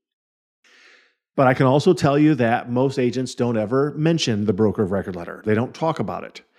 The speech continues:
Therefore, most insurance buyers don't know anything about it. And unfortunately, one of the reasons why broker of record letters might have a bad rap is because there are some unethical insurance agents out there,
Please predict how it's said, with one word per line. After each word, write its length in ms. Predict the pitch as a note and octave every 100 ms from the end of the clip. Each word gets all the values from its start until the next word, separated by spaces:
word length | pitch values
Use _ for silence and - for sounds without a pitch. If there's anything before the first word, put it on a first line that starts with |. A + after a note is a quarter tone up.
| _ _
Therefore, 640 | - D#3 - C3 A#2 C#3+ D3+ _ -
most 280 | A#2 C3 D#3+
insurance 320 | C#3 C#3+ C3
buyers 520 | A2+ D3 D3+ A2 G2+
don't 360 | G2 A2 G#2+ -
know 200 | A2 G#2+
anything 180 | G2
about 260 | F#2+ F2 F2
it. 160 | - - _ _ _ _ -
And 440 | D3+ G3 C3 D3+ -
unfortunately, 800 | C3+ C3 A#2+ A2 B2+ A#2 F3 E3+ _
one 160 | - C3+
of 60 | C3+
the 80 |
reasons 340 | B2+ D3 C#3+ B2
why 200 | C3+ C#3+
broker 280 | B2+ C#3 C#3
of 80 |
record 240 | A#2+ D3 C#3
letters 220 | C3 C3
might 160 | B2+ C3
have 160 | C3
a 20 |
bad 300 | A#2 C3 A#2+
rap 240 | C3 F3 D3
is 100 | A2+
because 340 | A2 A#2 C3
there 140 | B2 A2+
are 160 | A#2+
some 220 | A#2+ C3 B2+
unethical 880 | C#3 - D#3 C3+ - B2+ C3+ D#3+ -
insurance 420 | D3+ C3+ F3 G3
agents 300 | C3+ A#2 G#2+
out 160 | G#2+ F#2+
there, 220 | G#2+ C#3+